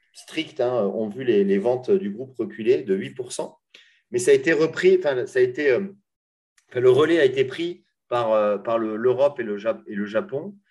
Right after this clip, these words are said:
euh, qui ont respectivement eu des ventes de quarante-sept pour cent et trente-trois pour cent. Donc, c'est, euh, c'est considérable, hein. C'est en, en, grâce notamment, bah, au retour des touristes en Europe, hein, et à la faiblesse de l'euro et du yen.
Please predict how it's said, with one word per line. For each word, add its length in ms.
euh, 320
qui 320
ont 160
respectivement 800
eu 80
des 140
ventes 380
de 80
quarante-sept 720
pour 180
cent 200
et 100
trente-trois 420
pour 160
cent. 320
Donc, 180
c'est, 260
euh, 1000
c'est 140
considérable, 600
hein. 180
C'est 160
en, 100
en, 280
grâce 340
notamment, 380
bah, 100
au 80
retour 280
des 120
touristes 360
en 60
Europe, 340
hein, 160
et 180
à 80
la 120
faiblesse 360
de 100
l'euro 320
et 60
du 100
yen. 360